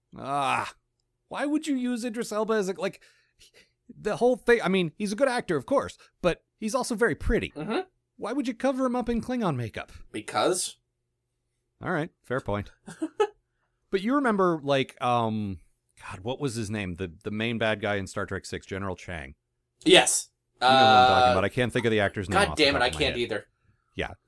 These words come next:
Speaker 2: If you,
Speaker 1: People
Speaker 2: if you know it's na-, his name, please write to us and we'll get to it
Speaker 1: Oh,
Speaker 2: on the
Speaker 1: please
Speaker 2: next
Speaker 1: don't.
Speaker 2: supplemental.
Speaker 1: Yeah,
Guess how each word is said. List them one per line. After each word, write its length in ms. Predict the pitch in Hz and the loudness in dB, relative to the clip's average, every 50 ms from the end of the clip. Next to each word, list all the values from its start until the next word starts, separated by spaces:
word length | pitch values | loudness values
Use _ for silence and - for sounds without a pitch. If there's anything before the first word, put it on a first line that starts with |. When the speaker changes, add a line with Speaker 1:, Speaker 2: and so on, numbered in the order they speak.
| _ - | _ -2
Speaker 2:
If 160 | - 175 175 | 0 0 4
you, 100 | 202 214 | 6 6
Speaker 1:
People 140 | 202 196 226 220 | 8 10 10 10
Speaker 2:
if 120 | 214 - | 10 8
you 120 | 214 214 | 4 4
know 220 | 214 233 240 233 214 | 6 8 10 10 10
it's 160 | 208 - 196 | 10 8 6
na-, 100 | 196 185 180 | 4 4 4
his 200 | 170 180 165 160 | 4 2 2 2
name, 260 | 165 170 165 147 151 | 4 4 4 4 4
please 220 | - 175 175 175 160 | 2 2 2 2 2
write 300 | 131 131 156 170 160 - | 4 4 6 6 6 4
to 140 | - 151 135 | 2 2 2
us 200 | 135 - - - | 2 2 0 -4
and 120 | 127 123 | -4 -2
we'll 100 | 131 135 - | -2 -2 0
get 220 | - 151 143 - - | 0 0 0 -2 -4
to 120 | - - | -16 -18
it 60 | - - 131 | -18 -6 2
Speaker 1:
Oh, 60 | 135 | 8
Speaker 2:
on 100 | 208 208 | 8 8
the 60 | 208 208 | 8 8
Speaker 1:
please 60 | 175 | 8
Speaker 2:
next 240 | 226 - - - - | 8 8 8 8 10
Speaker 1:
don't. 100 | - 254 | 10 8
Speaker 2:
supplemental. 680 | 254 247 233 - 254 285 285 285 262 - - 311 320 - | 8 6 4 8 10 10 10 10 6 8 10 12 12 12
Speaker 1:
Yeah, 180 | 87 65 69 | 10 4 -4